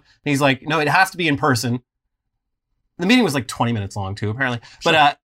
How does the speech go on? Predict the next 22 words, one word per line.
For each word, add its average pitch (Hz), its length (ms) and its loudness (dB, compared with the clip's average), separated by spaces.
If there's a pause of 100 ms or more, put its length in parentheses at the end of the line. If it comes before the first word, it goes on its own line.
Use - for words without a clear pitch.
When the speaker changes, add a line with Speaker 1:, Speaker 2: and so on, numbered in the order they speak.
(160)
Speaker 1:
he's 151 240 -4
like, 135 160 0
"So, 156 320 0
uh, 143 220 2
yeah, 156 300 4
if 131 100 -2
you're 151 260 0
not 135 240 0
based 135 300 0
in 127 100 0
San 127 120 -2
Francisco, 127 300 -2
you 120 100 0
gotta 120 160 0
fly 131 260 0
here 117 300 -4 (360)
from 113 200 -6
L 123 200 -2
A, 120 140 0
New 120 100 -2
York, 117 300 -2
whatever." 113 440 -2